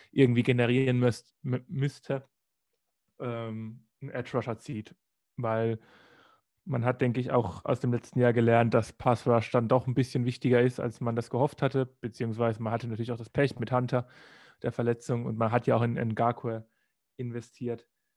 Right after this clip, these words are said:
Ähm, aber ich denke schon, dass man da nochmal angreifen möchte und dass man spätestens in der zweiten Runde, wie auch immer der Second Round Pick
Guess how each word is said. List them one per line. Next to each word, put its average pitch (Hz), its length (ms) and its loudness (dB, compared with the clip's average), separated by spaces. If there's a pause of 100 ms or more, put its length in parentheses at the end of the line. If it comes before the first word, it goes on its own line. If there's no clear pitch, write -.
(160)
Ähm, 110 340 -6
aber 120 260 -6
ich - 120 -6
denke 127 240 -4
schon, 127 200 -4
dass 123 160 -6
man 123 120 -4
da 117 100 0
nochmal 117 300 -2
angreifen 120 480 -2
möchte 120 340 -2
und 117 80 -2
dass 110 180 -2
man 113 100 -2
spätestens - 460 -4
in - 40 -2
der 113 120 0
zweiten 160 300 4
Runde, 127 380 4
wie 127 160 6
auch 120 100 0
immer 123 200 4
der 117 100 4
Second 135 280 2
Round 120 220 6
Pick - 280 2